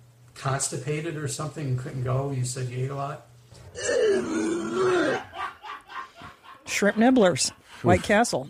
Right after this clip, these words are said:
Speaker 2: Get you
Speaker 3: Yeah.
Speaker 2: every time.
Speaker 1: And I'm just curious to know what you look like, how tall you are, and what do you weigh.
Speaker 2: Oh my
Speaker 1: I
Speaker 2: God.
Speaker 1: stand somewhere around five-foot-seven, five-six-three-quarters, weigh hundred and seventy-two pounds. So, uh,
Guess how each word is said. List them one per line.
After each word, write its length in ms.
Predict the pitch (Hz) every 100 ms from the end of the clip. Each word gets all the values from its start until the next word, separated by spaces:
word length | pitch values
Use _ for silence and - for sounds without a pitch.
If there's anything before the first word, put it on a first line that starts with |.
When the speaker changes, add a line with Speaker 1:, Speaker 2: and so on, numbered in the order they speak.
| -
Speaker 2:
Get 200 | 170 170
you 60 |
Speaker 3:
Yeah. 40 | 165
Speaker 2:
every 180 | 170 175
time. 300 | 214 320 127 - _ _ - _ -
Speaker 1:
And 100 | 175
I'm 100 | 175
just 180 | 190
curious 280 | - 156 123
to 60 | 139
know 140 | 139
what 180 | 139 135
you 80 | 139
look 240 | 131 127
like, 220 | 131 127 127 - -
how 100 | 127
tall 280 | 127 127 127
you 140 | 120
are, 140 | 120
and 120 | 120 120
what 80 |
do 60 | 117
you 100 | 113
weigh. 340 | 120 120 117 127 - - -
Speaker 2:
Oh 60 | -
my 80 | 131
Speaker 1:
I 20 |
Speaker 2:
God. 60 | 131 127
Speaker 1:
stand 460 | 135 135 131 127 127
somewhere 380 | - 175 175 139
around 300 | 127 123 123
five-foot-seven, 1040 | - 127 127 - - - 127 127 127 123
five-six-three-quarters, 1300 | - 131 127 131 127 - 131 127 - 127 123 120 123 -
weigh 340 | 131 131 127 - _ _ _
hundred 380 | - 139 131 123
and 240 | 117 113 -
seventy-two 680 | - 123 120 117 - 127
pounds. 680 | 123 127 123 117 127 - - _ _ _ _ _ _ _
So, 440 | - - 135 127 123
uh, 140 | 123